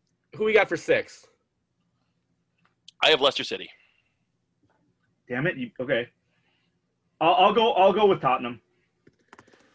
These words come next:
Speaker 1: All right. I'll take Wolves.
Speaker 3: Sweet.
Speaker 1: We got a little bit of, uh,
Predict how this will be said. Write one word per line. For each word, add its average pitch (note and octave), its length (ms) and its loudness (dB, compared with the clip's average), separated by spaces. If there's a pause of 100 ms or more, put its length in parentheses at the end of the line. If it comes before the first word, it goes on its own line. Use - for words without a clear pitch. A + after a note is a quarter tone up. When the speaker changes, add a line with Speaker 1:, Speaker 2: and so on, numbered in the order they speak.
(440)
Speaker 1:
All D#3+ 80 -2
right. A#3 240 2 (100)
I'll D#3+ 100 -2
take B3 180 -2
Wolves. F3 480 -2 (480)
Speaker 3:
Sweet. G#3 300 -4 (680)
Speaker 1:
We G3 60 -6
got F3 180 2 (160)
a D#3+ 40 -12
little F3+ 200 -8
bit F3 120 -2
of, D#3 140 2
uh, C#3 280 -2